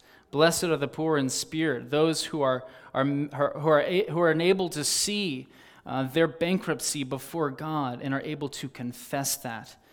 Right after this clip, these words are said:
That is the narrow way. And without being poor in spirit, you will never be saved. And we don't care if you've signed a card or you've prayed a prayer or walked an aisle somewhere.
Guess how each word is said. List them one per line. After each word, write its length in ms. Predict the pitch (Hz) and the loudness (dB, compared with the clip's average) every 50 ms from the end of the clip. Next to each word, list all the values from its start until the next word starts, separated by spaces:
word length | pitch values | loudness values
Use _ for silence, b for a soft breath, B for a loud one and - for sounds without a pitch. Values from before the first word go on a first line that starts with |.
| b b b b b b b b - 135 | b b b b b b b b -16 -10
That 260 | 123 131 139 147 135 | -6 -4 -4 -2 -2
is 200 | 143 131 127 131 | -4 -4 -4 -4
the 60 | 135 | -4
narrow 360 | 127 131 131 139 143 143 131 | -2 0 0 0 0 0 -2
way. 460 | 123 120 131 131 139 139 127 123 117 - B B B B B - | -2 -2 0 0 0 0 -2 -4 -8 -14 B B B B B 0
And 80 | 147 | 4
without 320 | 151 156 175 190 208 180 160 | 8 10 10 10 8 8 4
being 240 | 196 208 214 202 185 | 2 2 2 0 0
poor 280 | - - 202 202 202 | 0 2 4 4 4
in 100 | 196 190 | 4 4
spirit, 400 | 180 - - - 202 196 202 190 | 2 0 0 0 2 2 2 2
you 140 | 196 175 165 | 2 2 2
will 80 | 170 160 | 2 2
never 320 | 160 156 170 170 180 175 | 2 0 0 0 0 -2
be 180 | 156 170 165 156 | -2 -2 -4 -2
saved. 680 | - - - 165 156 139 117 - - - - - - - _ _ _ _ _ _ _ _ _ _ _ _ - - - | -2 -2 0 0 0 -2 -4 -6 -10 -14 -14 -14 -14 -16 _ _ _ _ _ _ _ _ _ _ _ _ -20 -14 -8
And 120 | 147 135 135 | -6 -4 0
we 80 | 151 | 0
don't 140 | 156 170 170 | 2 2 0
care 260 | - - 165 170 175 | 0 0 2 2 4
if 160 | 175 170 175 | 2 2 0
you've 240 | - 151 147 143 B B B B B B | -2 -2 -2 -2 B B B B B B
signed 460 | - - - - 175 160 175 175 170 147 | -8 -4 -2 0 2 2 4 4 2 2
a 60 | 131 | 0
card 600 | - - - - 175 175 180 185 196 202 202 185 | -2 -6 -6 -2 2 4 4 4 4 4 2 4
or 240 | 160 143 135 131 B B B B B | 4 2 2 0 B B B B B
you've 240 | - 151 151 143 - | -2 -2 -2 -2 -2
prayed 300 | - - 185 185 180 156 | -2 2 2 4 4 2
a 40 | 143 | 0
prayer 600 | 127 - - - 185 190 196 196 196 196 196 196 | -2 -4 -6 -2 0 0 2 2 4 4 4 4
or 140 | 165 151 147 | 4 4 4
walked 320 | 151 156 165 175 170 - 190 | 4 4 4 4 2 0 -2
an 60 | - | -4
aisle 340 | - 156 160 175 180 180 170 | -2 0 0 2 2 2 2
somewhere. 720 | - - - 196 196 208 202 180 156 143 135 131 123 | 0 0 0 0 2 2 2 2 2 2 2 0 -2